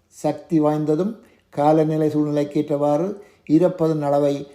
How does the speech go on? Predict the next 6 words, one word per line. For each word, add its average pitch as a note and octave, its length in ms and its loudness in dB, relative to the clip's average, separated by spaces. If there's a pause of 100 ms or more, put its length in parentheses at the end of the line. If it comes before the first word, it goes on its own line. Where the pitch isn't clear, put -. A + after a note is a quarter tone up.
(140)
நுணுக்கமாக E3+ 640 0
கட்டுப்படுத்தக்கூடியதுமான D3 1500 -2 (360)
தன்மையினை D#3 540 0
கொண்டது C#3+ 580 -2
இந்த D3+ 220 0
வகை. C#3 360 -2